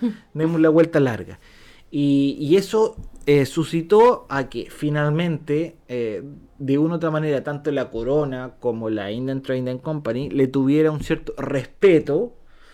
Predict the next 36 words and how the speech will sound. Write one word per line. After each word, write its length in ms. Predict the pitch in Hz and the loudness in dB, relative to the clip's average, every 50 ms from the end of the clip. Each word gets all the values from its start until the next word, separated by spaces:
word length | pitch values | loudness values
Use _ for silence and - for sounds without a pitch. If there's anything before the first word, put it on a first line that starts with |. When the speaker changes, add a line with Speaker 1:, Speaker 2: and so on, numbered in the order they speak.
| - - - - - _ _ _ _ _ | -20 -20 -20 -20 -20 _ _ _ _ _
Speaker 2:
para 300 | - 143 139 139 135 135 | -2 0 2 2 2 0
que 560 | 135 139 139 135 135 131 131 127 127 123 - - | -2 -4 -2 -2 0 0 0 0 0 -2 -4 -4
el 240 | 147 135 131 123 127 | -2 -2 -2 0 0
desenlace 640 | 147 139 - 156 147 143 143 165 185 175 - 202 160 | 0 0 2 0 0 2 2 2 0 0 -4 -8 -10
sea 480 | - - - - - 175 170 160 156 | -10 -12 -6 0 2 4 4 4 4
tan 180 | - 160 175 202 | 2 2 2 4
entretenido 760 | 208 202 196 - 202 190 196 180 180 175 185 196 214 208 - - _ _ | 4 2 2 -2 -2 -2 -2 0 2 2 2 2 0 -2 -4 -8 _ _
que 480 | - - 156 160 156 156 156 151 - - - | -8 -2 2 2 4 4 2 2 0 -2 -6
dé 320 | 156 143 135 151 165 170 165 | -8 -2 2 4 4 4 4
sí 260 | - - - 190 208 | 0 -4 0 2 2
o 60 | 196 | 2
sí 200 | 202 - 220 214 | 0 -2 -8 -8
para 220 | 208 - 175 170 | -4 -4 -4 -4
una 140 | 160 160 151 | -4 -6 -8
segunda 360 | 151 - 156 151 156 170 170 | -8 -6 -4 -4 -2 -2 -2
temporada. 600 | 160 170 151 - - 123 113 98 92 92 - _ _ _ _ _ _ _ _ _ _ _ _ _ _ - | -4 -4 -4 -4 -6 -6 -4 -6 -8 -10 -14 _ _ _ _ _ _ _ _ _ _ _ _ _ _ -12
Speaker 1:
Ok. 240 | 208 202 175 - 208 208 208 202 196 196 190 196 185 170 - _ _ _ - | -12 -12 -12 -12 -12 -12 -12 -12 -12 -12 -12 -14 -16 -18 -20 _ _ _ -12
Speaker 2:
O 120 | 139 131 | -12 -6
sea, 280 | - - 143 120 101 - - _ _ | -2 0 0 0 -2 -4 -10 _ _
estamos 260 | _ _ - 143 147 | _ _ -8 -6 -4
hablando 200 | 156 165 170 175 | -4 -2 -2 -2
de 60 | 165 | -2
una 80 | 160 165 | -4 -2
serie 320 | - 175 165 170 170 165 165 | -2 0 2 2 2 2 2
que, 260 | 156 156 160 - - _ | 0 -2 -4 -4 -8 _
que, 280 | - 131 131 127 - - _ | -8 -6 -6 -6 -6 -8 _
que 100 | - 123 - | -18 -18 -10
fue 200 | - - 160 151 | 0 2 2 4
del 200 | 156 160 147 135 | 4 2 2 0
dos 120 | 143 131 | -2 -2
mil 180 | 135 143 151 151 | -2 -2 -2 -2
diecisiete, 720 | 147 143 - 135 - - - 175 170 156 147 151 151 156 - | -2 -4 -8 -10 -12 -6 -2 0 2 2 2 0 -4 -6 -8
se 220 | - - - 127 | -8 -8 -8 -8
Speaker 1:
Claro. 260 | 113 110 - 190 196 117 | -6 -6 -6 -6 -4 -4
Speaker 2:
liberó 320 | 117 113 139 160 180 180 | -4 -2 0 0 0 0
ahora 760 | 175 170 165 175 180 180 175 165 143 131 135 143 151 - | 0 2 2 2 4 4 4 4 4 4 2 0 -4 -6